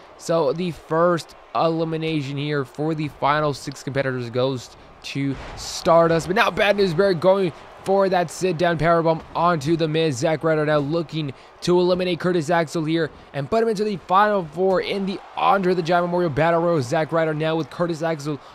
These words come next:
on the top rope. Can we see Axelmania come to an end here tonight? And Zack Ryder going over the top rope. So we're now down to four. Three former Intercontinental Champions,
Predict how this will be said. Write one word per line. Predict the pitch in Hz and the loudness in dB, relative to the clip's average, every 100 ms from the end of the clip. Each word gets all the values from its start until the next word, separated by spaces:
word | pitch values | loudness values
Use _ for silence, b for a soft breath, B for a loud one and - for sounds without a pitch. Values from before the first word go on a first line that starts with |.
| B - | B 0
on | 160 190 | 4 4
the | 190 | 4
top | 170 175 143 | 4 4 6
rope. | 165 175 131 | 4 2 2
Can | - 202 240 220 | 0 0 0 -2
we | 233 | -4
see | 196 - 214 190 - B B - | -4 -6 -6 -8 -10 B B -2
Axelmania | 175 185 - 190 190 190 185 170 | 0 0 0 -4 -2 -2 -2 -2
come | 196 214 | 0 0
to | 170 190 | 2 0
an | |
end | 190 | 0
here | 170 196 | 0 0
tonight? | 175 180 185 185 180 - B B B | 0 -2 0 0 0 -4 B B B
And | 175 180 170 | -2 0 4
Zack | 180 185 | 4 6
Ryder | 170 180 | 4 2
going | 165 151 175 175 | 2 2 2 4
over | 175 156 165 | 2 2 2
the | 160 | 0
top | 139 156 165 151 | 2 2 2 2
rope. | 160 135 | 0 0
So | 127 | -2
we're | 151 | -2
now | 139 151 160 170 | 0 0 0 2
down | 156 131 135 151 151 147 B B | 0 0 0 0 -2 -6 B B
to | - 147 123 - | -6 -6 -6 -4
four. | 143 160 147 104 69 - - - - - - - | 0 2 2 0 -4 -12 -20 -20 -20 -20 -20 -8
Three | - 151 196 202 160 | -2 2 4 2 0
former | 131 - 175 196 180 - - | -4 -2 0 2 0 -2 -2
Intercontinental | 185 202 190 170 175 196 165 165 | -2 0 0 2 2 0 -2 -4
Champions, | 156 131 170 151 160 170 143 | -2 -2 -2 -2 -6 -8 -10